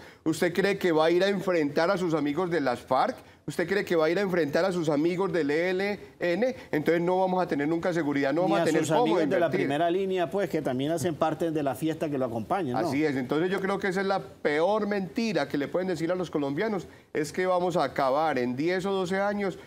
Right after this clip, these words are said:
Speaker 1: con la extracción del petróleo de nuestro país.
Speaker 2: ¿Qué piensa nuestro analista político de una manera neutral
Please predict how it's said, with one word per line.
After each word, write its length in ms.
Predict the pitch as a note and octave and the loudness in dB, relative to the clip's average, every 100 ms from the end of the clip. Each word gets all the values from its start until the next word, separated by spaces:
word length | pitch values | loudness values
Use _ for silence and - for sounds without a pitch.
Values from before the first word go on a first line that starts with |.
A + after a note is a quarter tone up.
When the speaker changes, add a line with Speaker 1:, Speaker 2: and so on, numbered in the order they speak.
| - _ | -20 _
Speaker 1:
con 260 | D#3 C#3+ C#3 | 0 2 2
la 140 | B2+ | 2
extracción 560 | A#2+ C3+ B2 - C#3 C#3+ | 0 -2 -4 -2 0 0
del 140 | E3+ | 0
petróleo 560 | D3+ A#2 F3 G3+ E3 C3+ | -2 0 0 0 0 0
de 40 | |
nuestro 300 | A#2+ A2 G#2+ | -2 -2 -2
país. 320 | A#2+ B2+ - - - | 0 -2 -6 -16 -2
Speaker 2:
¿Qué 140 | F3 | -2
piensa 400 | F3 G#3+ G3+ G3+ | 0 0 0 0
nuestro 300 | F#3+ F#3 F3 | 0 0 0
analista 480 | D#3 D3+ E3+ G3 F3+ | 0 0 0 0 -2
político 680 | D#3+ D#3+ F3 F#3+ F3 F3 D3+ | 0 0 0 -2 -2 -2 -2
de 200 | D3+ D#3 | 0 0
una 260 | E3+ F#3 F3+ | 0 0 0
manera 460 | D#3 D3+ D#3+ F3 | 0 0 0 0
neutral 760 | E3+ D#3+ C#3 A2 - E3 E3 | 0 0 -2 -2 0 2 2